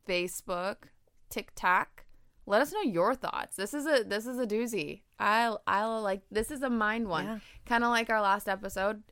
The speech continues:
Speaker 1: Amityville. That
Speaker 2: Mm-hmm.
Speaker 1: was, you know, my, I, my theory on that one was I don't think the house was haunted. I think th-, we think the person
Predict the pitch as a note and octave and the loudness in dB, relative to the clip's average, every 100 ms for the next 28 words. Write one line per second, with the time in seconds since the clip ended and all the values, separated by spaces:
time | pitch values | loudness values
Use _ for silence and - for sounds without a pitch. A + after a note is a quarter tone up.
0 | - F3+ E3+ F3 F3 F3 F3+ G3 E3+ E3 | -6 -4 -2 -2 0 2 2 0 0 2
1 | G3 G3+ A3 - _ _ _ _ _ _ | 0 0 -6 -12 _ _ _ _ _ _
2 | _ _ _ _ _ _ E3+ F3 D#3 D#3 | _ _ _ _ _ _ -6 -2 0 -2
3 | - _ - D#3+ F3 F#3 - _ - D#3+ | -8 _ -6 0 0 -2 -12 _ -10 -4
4 | F3 - D#3 D#3 F3+ A3+ F#3 E3+ E3 D#3 | -4 -6 -6 -4 -2 0 2 4 2 2
5 | F3+ G#3+ D#3+ D#3 D3 D#3+ F#3 D#3 D3 D3+ | 0 0 -2 -4 -2 -2 -2 -6 -6 -6
6 | D3+ D3+ D3 E3 F#3 D3+ C#3+ C#3+ D3 C#3+ | -6 -6 -8 -8 -8 -8 -6 -6 -6 -8
7 | - - - D#3 D3+ E3+ F3 D#3 - - | -12 -20 -20 -14 -6 -4 -4 -6 -6 -4
8 | - A3 B3+ - E3 - | 0 2 2 -2 -8 -10